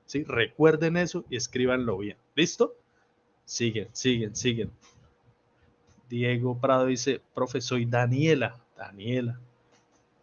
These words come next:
Daniela, Daniela, tu apellido". Listo. Entonces, ya, primera y muchos fallaron, ¿no? Ojo, piénsenlo muy bien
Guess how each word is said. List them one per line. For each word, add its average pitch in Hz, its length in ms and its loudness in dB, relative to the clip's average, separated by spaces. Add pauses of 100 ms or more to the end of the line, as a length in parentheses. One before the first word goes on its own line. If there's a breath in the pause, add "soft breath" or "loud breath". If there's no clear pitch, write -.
(120)
Daniela, 127 680 2
Daniela, 123 480 4
tu 127 80 4
apellido". 120 540 4 (1120 soft breath)
Listo. 147 480 8 (160)
Entonces, 120 580 6
ya, 147 340 10
primera 180 560 8
y 127 120 2
muchos 156 500 2
fallaron, 127 540 8
¿no? 160 240 -4
Ojo, 139 380 10 (200)
piénsenlo 151 540 4
muy 139 240 -2
bien 190 320 4